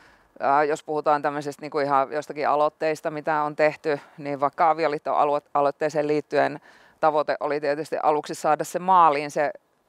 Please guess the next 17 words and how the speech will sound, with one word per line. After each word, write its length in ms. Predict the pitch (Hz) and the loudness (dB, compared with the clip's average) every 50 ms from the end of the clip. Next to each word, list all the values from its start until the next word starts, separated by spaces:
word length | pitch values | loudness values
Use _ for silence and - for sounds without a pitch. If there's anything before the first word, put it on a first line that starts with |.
| _ _ _ _ - | _ _ _ _ -16
se 320 | 139 - 180 151 147 147 - | -8 -4 0 2 2 4 4
aloite, 400 | - 170 175 175 170 160 - 151 | 4 4 4 4 4 2 0 -4
mutta 480 | 147 147 147 143 - _ 147 143 143 143 _ _ _ _ _ _ _ _ _ _ _ | -4 -6 -10 -10 -4 _ 0 0 0 0 _ _ _ _ _ _ _ _ _ _ _
se, 300 | _ - - 151 147 143 - - - | _ -2 0 2 2 2 0 -4 -10
sitä 220 | 165 165 - 160 151 | -12 -2 0 0 0
piti 240 | - 160 147 160 151 139 - - - | 0 -2 0 0 0 0 0 -2 -6
uudelleen 380 | 156 165 170 151 151 147 143 143 | -6 -4 0 0 2 2 2 2
ja 100 | 143 110 | 2 0
uudelleen 640 | - 151 151 156 147 139 139 135 139 139 143 143 151 - - - | 0 -4 -2 0 0 0 2 0 0 -2 -4 -6 -12 -18 -20 -16
sitten 400 | - - 147 - - 156 143 - - 139 - - - - | -10 -10 -10 -4 -4 -4 -4 -4 -14 -20 -20 -20 -20 -16
niinku 440 | - 151 143 143 143 147 143 131 147 - _ _ _ - - - - - - - _ _ | -10 -8 -8 -6 -4 -2 -2 -2 -2 -6 _ _ _ -20 -20 -20 -20 -20 -20 -20 _ _
säätää 440 | - - 190 175 160 - - 131 139 | -6 -2 0 2 2 2 0 0 -2
sitä 280 | 139 - 151 - 147 143 | -2 -4 -6 -6 -4 -2
tavoitetta, 500 | - 147 143 143 135 135 147 131 - 151 | -2 -2 0 0 -2 -2 -4 -6 -4 -2
ja 180 | 143 143 143 | -2 0 0
lopulta 360 | 139 139 - - 143 131 151 | -2 -4 -6 -10 -12 -12 -12
sitten 380 | 139 - 143 - _ - 139 131 | -12 -12 -16 -10 _ -8 -8 -8